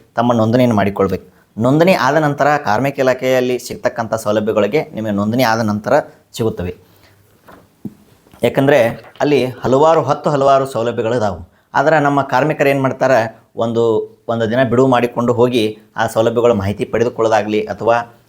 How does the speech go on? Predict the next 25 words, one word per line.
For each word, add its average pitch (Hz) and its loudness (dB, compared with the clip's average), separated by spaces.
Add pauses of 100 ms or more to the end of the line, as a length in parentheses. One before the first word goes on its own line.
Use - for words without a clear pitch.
ಅಲ್ಲಿ 113 -6
ಸಿಗ್ತಕ್ಕಂಥ 123 -2
ಸೌಲಭ್ಯಗಳಾಗ್ಲಿ 117 0 (220)
ಈ 120 -2
ಯಾಕೆಂದ್ರೆ 131 2
ಈ 127 -4
ನಿಗಮನ, 147 0 (240)
ಈ 127 -2
ಮಂಡಳಿ 147 4
ಇರುವುದನ್ನೇ 151 0
ಕಟ್ಟಡ 135 0
ಮತ್ತು 151 0
ಇತರೆ 135 0
ನಿರ್ಮಾಣ 127 0
ಕೆಲಸಗಳ 127 0 (580)
ತೊಡಗಿರ್ತಕ್ಕಂಥ 120 0
ಕಾರ್ಮಿಕರಿಗೆ 120 0
ಮಾತ್ರ 107 0
ಇರುತ್ತದೆ. 98 0 (300)
ಅದಕ್ಕಾಗಿ 151 2
ಅಂಥ 117 0
ಕಾರ್ಮಿಕರೆಲ್ಲರೂ 135 2
ಸೌಲಭ್ಯ 127 0
ಪಡೆದುಕೊಳ್ಳಲು 131 0
ಉದ್ದೇಶದಿಂದನೇ 127 -2